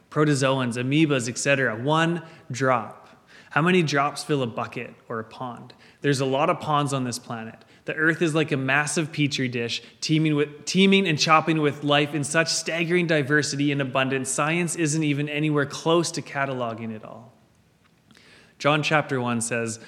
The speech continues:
"All things were made through Jesus, and in him was life, and that life was the light of mankind." And in John ten ten, Jesus, the author of life, says, "I have come to you that you may have life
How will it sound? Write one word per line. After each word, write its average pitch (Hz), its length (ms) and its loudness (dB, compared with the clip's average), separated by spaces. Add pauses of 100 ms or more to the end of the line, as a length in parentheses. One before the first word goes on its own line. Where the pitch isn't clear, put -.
(200)
"All 147 220 2
things 156 280 0
were 151 80 0
made 139 360 -2
through 147 280 0
Jesus, 113 600 -6 (180)
and 135 100 -6
in 147 200 0
him 160 200 0
was 139 220 0
life, 117 340 -2
and 123 80 -4
that 123 200 -2
life 143 480 -2 (200)
was 131 200 -4
the 139 100 0
light 123 480 -2
of 117 180 -8
mankind." 120 840 -8 (440)
And 139 120 0
in 143 100 2
John 143 320 2
ten 139 300 -2
ten, 110 360 -8 (240)
Jesus, 123 540 -2
the 143 160 -4
author 160 380 2
of 139 120 0
life, 120 380 0
says, 123 300 -4
"I 143 140 2
have 131 180 0
come 165 280 -2
to 160 120 -2
you 120 300 -2 (180)
that 143 140 -4
you 143 160 2
may 143 180 2
have 143 200 -2
life 135 600 -6